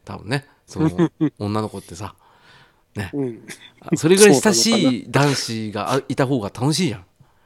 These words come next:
Speaker 2: <laughs>
Speaker 1: うん。ゴリゴリのおっさんだけどさ。
Speaker 2: でしょうね。
Speaker 1: うん。今日かましちゃった。
Speaker 2: 二倍ぐらいだよね、もう。
Speaker 1: うん。あの、十回に一回はうるせえって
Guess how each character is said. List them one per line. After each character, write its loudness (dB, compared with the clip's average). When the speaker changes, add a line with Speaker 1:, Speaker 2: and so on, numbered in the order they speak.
Speaker 2:
<laughs> 4
Speaker 1:
う -4
ん。 -10
ゴ 2
リ 6
ゴ 6
リ 8
の 6
お 2
っ 0
さ 0
ん 0
だ 0
け -4
ど -12
さ。 -16
Speaker 2:
で 8
し 2
ょ 4
う -2
ね。 0
Speaker 1:
う -4
ん。 -2
今 4
日 -8
か 2
ま 4
し 4
ち 2
ゃ 8
っ 10
た。 8
Speaker 2:
二 4
倍 -
ぐ 6
ら 6
い -4
だ -12
よ -10
ね、 -4
も -8
う。 -2
Speaker 1:
う -2
ん。 -2
あ -2
の、 -4
十 0
回 4
に 6
一 0
回 6
は 6
う 4
る 2
せ 2
え 4
っ 4
て -18